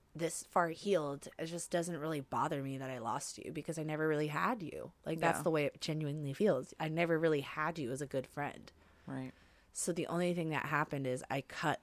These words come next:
Speaker 1: the only little tiny strand that you had
Speaker 2: <laughs>
Speaker 1: tied onto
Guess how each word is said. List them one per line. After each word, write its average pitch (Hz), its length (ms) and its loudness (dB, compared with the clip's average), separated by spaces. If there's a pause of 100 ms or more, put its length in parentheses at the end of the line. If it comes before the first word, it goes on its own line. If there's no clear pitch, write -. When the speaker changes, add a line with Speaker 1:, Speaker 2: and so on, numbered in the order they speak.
(360)
Speaker 1:
the 139 140 -2 (200)
only 151 400 0
little 147 400 -4
tiny 143 340 -4
strand 131 540 -4
that - 80 -8
you 147 140 -4
had 143 380 0 (160)
Speaker 2:
<laughs> - 160 -16
Speaker 1:
tied 226 320 6
onto 208 580 4